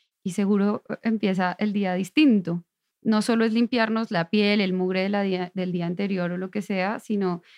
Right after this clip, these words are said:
es ese momento de un mom-, de cerrar los ojos, me estoy bañando, me estoy limpiando, estoy agradeciendo el agua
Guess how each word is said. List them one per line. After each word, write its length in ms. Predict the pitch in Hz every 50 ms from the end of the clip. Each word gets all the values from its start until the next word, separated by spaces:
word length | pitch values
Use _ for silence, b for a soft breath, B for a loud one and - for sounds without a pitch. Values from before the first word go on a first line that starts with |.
| b b _
es 220 | - 202 196 185 -
ese 180 | 214 208 233
momento 380 | 226 233 233 220 208 190 185 208
de 60 | 208
un 40 | 208
mom-, 180 | 214 214 214 -
de 140 | 202 202 202
cerrar 340 | - - 196 190 190 185 185
los 220 | 185 180 185 -
ojos, 320 | 220 214 220 226 247 262 - -
me 100 | 214 196
estoy 260 | 190 185 - 185 180
bañando, 360 | 170 180 190 208 220 233 254
me 100 | 262 240
estoy 200 | 220 - 196 180
limpiando, 460 | 180 180 180 180 180 220 220 233 240
estoy 160 | 269 - - 190
agradeciendo 400 | 190 196 208 208 - 202 190 190
el 80 | 190
agua 220 | 202 247 294 311